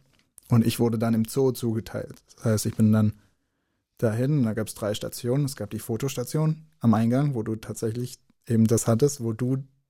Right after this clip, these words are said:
ich war der, der gesagt hat, „Nee, wir machen jetzt ein Foto.“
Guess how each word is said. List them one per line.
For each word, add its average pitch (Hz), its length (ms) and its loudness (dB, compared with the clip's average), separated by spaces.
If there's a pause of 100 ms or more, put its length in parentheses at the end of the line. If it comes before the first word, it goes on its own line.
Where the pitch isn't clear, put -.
(100)
ich - 160 -2
war 120 160 2
der, 127 240 2
der 120 160 0
gesagt 117 280 -2
hat, 127 80 -4
„Nee, 170 360 0 (260)
wir 143 100 2
machen 143 200 -2
jetzt 139 180 -10
ein 139 40 -12
Foto.“ 135 340 -6